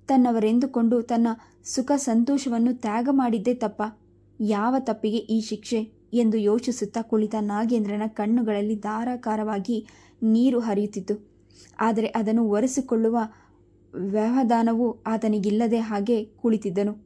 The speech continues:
ಗಂಡ ಕೋಣೆಯಿಂದ ಎಷ್ಟೊತ್ತಾದ್ರೂ ಹೊರಗೆ ಬಾರದೆ ಇರೋದನ್ನು ನೋಡಿದ ಪಂಕಜಮ್ಮ, "ಇಷ್ಟೊತ್ತಲ್ಲಿ ಒಬ್ರೇ ಕುಳಿತು ಏನ್ ಮಾಡ್ತಿದ್ದಾರೆ?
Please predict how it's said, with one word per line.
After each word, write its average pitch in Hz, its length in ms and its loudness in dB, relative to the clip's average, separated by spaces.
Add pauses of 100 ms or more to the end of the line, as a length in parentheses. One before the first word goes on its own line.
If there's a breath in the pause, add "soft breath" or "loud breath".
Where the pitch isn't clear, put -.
(840 soft breath)
ಗಂಡ 208 320 0 (160)
ಕೋಣೆಯಿಂದ 233 540 4 (400 loud breath)
ಎಷ್ಟೊತ್ತಾದ್ರೂ 233 760 0
ಹೊರಗೆ 240 500 0
ಬಾರದೆ 220 380 0
ಇರೋದನ್ನು 226 580 2
ನೋಡಿದ 214 360 0
ಪಂಕಜಮ್ಮ, 220 580 0 (720 loud breath)
"ಇಷ್ಟೊತ್ತಲ್ಲಿ 254 540 2
ಒಬ್ರೇ 214 420 2
ಕುಳಿತು 247 320 2
ಏನ್ 226 340 2
ಮಾಡ್ತಿದ್ದಾರೆ? 214 600 -2